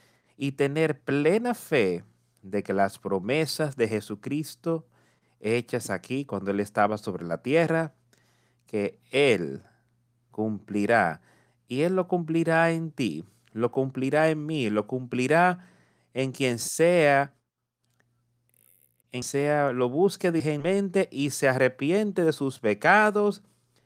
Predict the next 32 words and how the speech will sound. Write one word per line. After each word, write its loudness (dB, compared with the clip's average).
y -2
dice -2
de 0
que -2
tienen -4
plena 2
fe 0
y 0
tienen 0
plena 0
fe 2
y 0
amor 2
por -2
Dios, -2
el -6
Padre, 2
su -10
Hijo, -4
que -4
cualquier 0
otra -4
cosa -4
aquí -6
en -8
la -4
tierra, -2
que 2
estamos 2
dispuestos 2
a -12
ponerlo 0